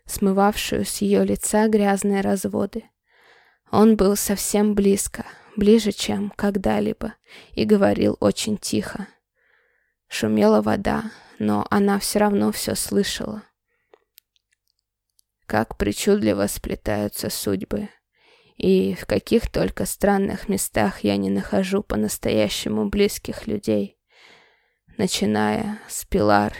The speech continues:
и заканчивая. Аля встала на цыпочки в ночнушке прямо под водой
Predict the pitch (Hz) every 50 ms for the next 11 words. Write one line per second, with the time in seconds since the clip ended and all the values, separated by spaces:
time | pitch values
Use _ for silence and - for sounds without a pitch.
0 | - - - - 196 - - - - 196 202 190 - - - - 185 - - 190
1 | - - - - 202 208 - - - - - - _ _ _ _ _ _ _ _
2 | _ _ _ _ _ _ _ _ _ _ _ _ _ _ _ _ _ - - 220
3 | 254 254 226 202 - - - - 220 208 202 208 202 214 208 208 - - - 226
4 | 233 - 226 - - - - - 220 214 196 202 190 196 - - - 220 214 226
5 | - - - - 208 - - 208 202 202 202 196 - - - 196 208 208 107 -
6 | - 107 107 110 113 117 -